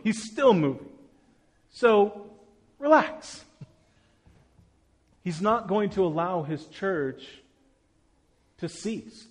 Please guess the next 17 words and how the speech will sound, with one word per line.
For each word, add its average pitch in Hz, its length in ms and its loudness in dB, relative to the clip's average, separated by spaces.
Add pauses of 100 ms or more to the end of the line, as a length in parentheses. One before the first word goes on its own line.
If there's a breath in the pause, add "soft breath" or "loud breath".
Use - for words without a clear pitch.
(140)
He's 165 140 -4
not 190 180 2
allow-, 202 300 4
he's 180 200 -2
not 208 240 0
going 202 200 0
to 185 140 2
allow 170 240 2
the 160 100 0
word 165 280 0
of 135 120 -6
God 165 360 0
to 151 60 -8
completely 170 440 -4
vanish 147 680 -6 (240 soft breath)
or 151 80 -2
disappear. 165 720 -4